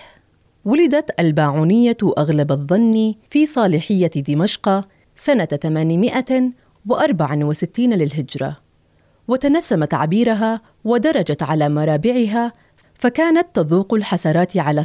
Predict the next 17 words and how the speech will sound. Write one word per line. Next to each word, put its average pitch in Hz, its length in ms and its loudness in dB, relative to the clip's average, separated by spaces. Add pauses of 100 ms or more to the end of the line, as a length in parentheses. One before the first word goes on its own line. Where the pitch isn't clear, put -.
فراقها 139 600 -6 (300)
وهي 208 440 0
في 156 180 0
منأى 151 420 0
عنها 247 440 -2 (100)
في - 80 0
القاهرة، 147 640 -2 (540)
فأنت 262 600 0
زفرات 165 560 0
شعرية 233 840 0 (400)
تنبض 277 480 2
حنينا 190 400 2
إليها، 127 640 -2 (640)
تقول: 175 520 0 (580)
"حنيني 269 600 2
لسفح 202 460 -2
الصالحية 156 720 0